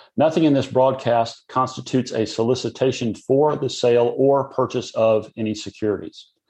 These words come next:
Any mentioned rates of return are historical or hypothetical in nature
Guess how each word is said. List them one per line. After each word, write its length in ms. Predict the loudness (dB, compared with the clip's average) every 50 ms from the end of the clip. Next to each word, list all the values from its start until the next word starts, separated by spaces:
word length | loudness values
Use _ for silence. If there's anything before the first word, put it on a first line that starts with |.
| _ _ _ _ _
Any 160 | 0 2 2 4
mentioned 520 | 4 4 4 2 2 2 2 2 2 2
rates 260 | 2 2 2 0 0
of 120 | -2 -2 -2
return 600 | -4 -4 -2 0 2 2 2 2 0 -2 -6 -10 _ -20 -20 -20 _ _
are 120 | -2 0
historical 580 | 0 0 -2 -2 0 2 2 2 2 2 2 0
or 320 | 2 4 4 4 4 2
hypothetical 640 | 2 0 0 0 0 0 0 0 0 2 0 0 0
in 80 | 0
nature 500 | 0 0 0 -2 -2 -2 -2 -2 -2 -4